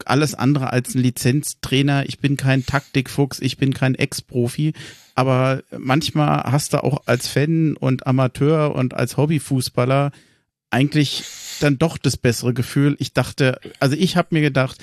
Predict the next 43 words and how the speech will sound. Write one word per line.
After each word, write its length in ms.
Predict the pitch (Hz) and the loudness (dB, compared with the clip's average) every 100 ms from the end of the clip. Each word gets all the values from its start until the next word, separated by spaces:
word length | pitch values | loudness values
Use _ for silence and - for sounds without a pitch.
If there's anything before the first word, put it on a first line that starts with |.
| - _ | -20 _
das 200 | 131 - | -2 2
mit 220 | 143 131 | 0 0
Lee 320 | 123 135 151 - - | 0 2 2 -2 -2
hätte 220 | 139 135 | 0 0
ich 140 | - | 0
niemals 560 | 131 143 170 156 135 - | 0 2 2 2 0 0
gemacht, 420 | 123 117 131 - | 0 2 0 0
der 140 | 135 127 | -2 0
ist 220 | - 127 | -2 0
dem 140 | 123 | 2
noch 160 | 123 - | 2 0
nicht 220 | 113 - | -4 -2
gewachsen. 500 | 117 104 107 - - - _ - | -2 -2 -2 -6 -8 -10 _ -4
Da 100 | 120 | -2
tust 300 | - 156 - | 2 0 2
du 60 | 131 | 2
weder 180 | 143 135 | 2 2
der 120 | 127 | 2
Mannschaft 480 | 123 151 151 - 127 | 2 2 0 -2 0
noch 180 | 123 | 2
Lee 400 | 117 131 147 151 - _ _ _ _ _ 135 | 2 2 2 0 -4 _ _ _ _ _ 0
einen 120 | 131 | 0
Gefallen. 580 | 131 - 117 113 95 90 | 0 2 2 2 0 -2
Er 140 | 107 | -2
hatte 180 | 143 170 | 0 2
nachher 180 | 139 147 | 2 2
eine 180 | 139 | 0
große 400 | 127 - 165 160 | -4 0 0 2
Chance, 400 | 131 - 190 202 | 0 2 2 2
wo 80 | 165 | 0
ich 80 | 151 | 2
nachher 140 | 147 | 2
dann 180 | 135 139 | 2 0
dachte, 280 | 147 - - | 0 -2 -4
ach 120 | - | 0
Mensch, 160 | 147 151 | -2 0
vielleicht 220 | 139 135 | -2 0
schlägt 240 | 151 147 | -2 0
er 60 | 139 | 0
sich 120 | 131 | 0
dann 140 | - 123 | -2 -2
doch 120 | 160 | -2
besser. 400 | - 147 143 147 | -2 -2 0 -2